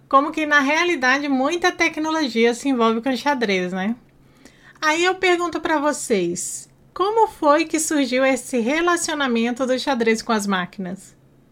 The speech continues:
Então, esse relacionamento surgiu como resultado da expectativa que a gente tinha de desenvolver máquinas que reproduzissem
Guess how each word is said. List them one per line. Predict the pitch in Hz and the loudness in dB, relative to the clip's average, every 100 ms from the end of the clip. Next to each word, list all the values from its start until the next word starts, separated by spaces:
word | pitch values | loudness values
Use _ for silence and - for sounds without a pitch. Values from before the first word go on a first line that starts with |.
| _ _ _ - _ | _ _ _ -20 _
Então, | 359 392 370 247 196 175 180 - _ - - | -10 -10 -6 -4 -4 -4 -10 -16 _ -20 -2
esse | 285 330 339 | 0 2 2
relacionamento | 339 311 277 254 214 180 185 220 294 285 226 | 4 2 2 2 2 0 0 0 0 0 -2
surgiu | 208 269 247 226 262 | 0 0 0 2 0
como | 269 277 | 0 0
resultado | 262 269 254 247 262 | 2 0 -2 0 2
da | 240 | 2
expectativa | 254 - 262 - 262 - 247 277 294 240 185 185 - | -2 -4 -4 -2 -2 -2 -4 -2 -2 0 0 -4 -8
que | 220 | -6
a | |
gente | 214 240 233 214 | 0 -2 -2 -6
tinha | - 247 294 302 190 196 - - - - | -4 -4 -2 -2 -4 -6 -16 -20 -14 -4
de | 214 | -2
desenvolver | 226 254 262 262 269 262 254 | 0 -2 -2 2 2 2 0
máquinas | 240 220 247 262 277 269 | 2 2 0 -2 -6 -8
que | - 277 277 - _ | -4 -4 -4 -6 _
reproduzissem | - 302 349 359 359 311 330 240 254 320 - 370 | -8 -4 -2 0 0 2 -2 0 -2 -2 -4 -6